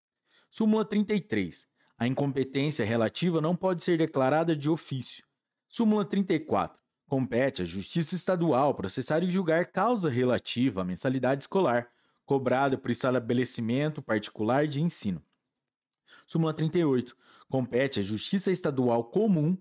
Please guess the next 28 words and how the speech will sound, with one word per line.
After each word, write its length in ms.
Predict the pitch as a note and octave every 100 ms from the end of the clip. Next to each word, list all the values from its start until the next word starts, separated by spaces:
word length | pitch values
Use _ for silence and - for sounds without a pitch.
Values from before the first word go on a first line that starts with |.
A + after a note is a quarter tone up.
| _ _ _
na 100 | A2+
vigência 540 | A2+ A2 A#2+ C3+ C3
da 100 | G#2
Constituição 640 | - A2 - A#2 A2 D3 E3
de 120 | B2
mil 140 | C3
novecentos 360 | F3 F3 D#3+ C#3
e 40 |
oitenta 360 | B2+ A#2+ F#2 D3
e 80 | F3
oito, 320 | C3+ C3+ C3+ _ - -
o 80 | B2+
processo 600 | C3 C#3+ - C#3+ D3+ -
por 140 | B2+
contravenção 600 | A#2+ A#2 B2+ A#2+ A#2+ C#3
penal, 520 | C3+ D#3+ C3+ G#2 G#2 _ _ -
ainda 460 | D#3 D#3+ F#3+ F3
que 140 | - B2
praticada 600 | A#2+ G#2+ - G2 A2 D#2+
em 80 | D#2
detrimento 540 | E2+ C#3+ C#3 A2+ A2+
de 120 | C#3
bens, 360 | F#3 B2+ C3+ - _ _
serviços 760 | - A3 F3 G3 G#3 C#3+ A2
ou 240 | A2+ C#3 D3+
interesse 580 | G#2+ F#2 G2+ A#2 B2+ C#3
da 120 | C#3
União 480 | E3+ F3+ C3 D3